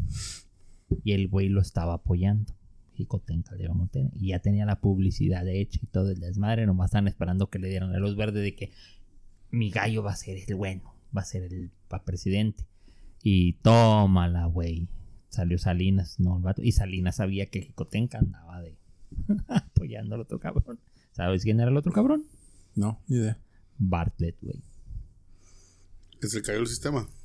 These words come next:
Speaker 1: Bartlett, eh, estaba en la terna para ser presidente de la República junto con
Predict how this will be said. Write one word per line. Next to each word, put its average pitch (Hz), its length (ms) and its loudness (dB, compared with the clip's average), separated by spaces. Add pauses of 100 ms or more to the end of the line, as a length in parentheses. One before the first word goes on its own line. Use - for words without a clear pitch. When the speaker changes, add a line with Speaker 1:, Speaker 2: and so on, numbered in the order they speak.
(560)
Speaker 1:
Bartlett, 123 760 2
eh, 95 320 -6
estaba 110 360 2
en 113 80 6
la 107 160 2
terna 110 360 4
para 107 200 4
ser 90 220 2
presidente 98 600 4
de 98 60 6
la 95 140 4
República 101 520 4
junto 92 440 -2
con 87 480 -2